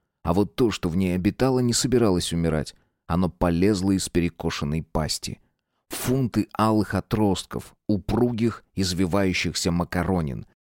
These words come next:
Червеобразные паразиты оплели коченеющее тело, потянулись в поисках носителя. Они напоминали омерзительное растение с множеством лиан. Лита была готова. Она выхватила из свёртка бутылочку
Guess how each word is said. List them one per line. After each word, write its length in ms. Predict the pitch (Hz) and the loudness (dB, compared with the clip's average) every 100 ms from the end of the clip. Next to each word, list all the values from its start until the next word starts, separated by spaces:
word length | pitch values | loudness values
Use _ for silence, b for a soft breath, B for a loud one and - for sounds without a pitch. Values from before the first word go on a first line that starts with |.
| - | -4
Червеобразные 880 | - 98 92 90 85 95 90 82 78 | 0 2 4 2 2 0 0 -2 -2
паразиты 800 | 85 85 82 82 117 - 80 - - | 0 0 0 -2 -2 0 -2 -2 -4
оплели 600 | 95 - 90 87 104 113 | -4 0 0 2 2 0
коченеющее 840 | 92 - 90 82 78 - 82 76 | -2 -2 0 0 0 -2 -2 -2
тело, 420 | - 76 55 - - | -2 -2 -4 -10 -4
потянулись 640 | 110 104 101 104 104 - | -2 0 2 2 2 -2
в 100 | - | -4
поисках 520 | 95 90 80 87 - | 0 2 2 -4 -4
носителя. 600 | 82 78 90 76 65 53 _ _ _ - | -4 -4 -4 -4 -6 -10 _ _ _ -4
Они 240 | 87 110 | 0 2
напоминали 560 | 113 92 104 104 113 104 | 0 0 0 2 2 2
омерзительное 840 | 98 104 95 107 113 98 92 90 | 2 0 0 -2 0 0 0 0
растение 640 | 92 - - 127 104 82 78 | 0 -2 0 0 0 -2 -2
с 140 | - | -2
множеством 600 | 95 104 95 90 82 90 | -2 -2 -4 -6 -6 -4
лиан. 440 | 85 90 80 65 - _ _ _ - | 0 0 -2 -6 -14 _ _ _ -2
Лита 360 | 104 107 104 | 2 2 0
была 260 | 123 107 92 | 2 4 2
готова. 600 | 92 98 - 85 53 50 b b | 0 -4 0 -2 -2 -10 b b
Она 220 | 87 104 104 | -2 0 2
выхватила 540 | 120 - 80 - 85 | 0 -2 -6 -2 0
из 160 | 95 - | 0 0
свёртка 440 | 98 98 - 92 | 0 0 0 -4
бутылочку 720 | 90 90 135 131 - - 131 | -2 0 2 2 0 0 -2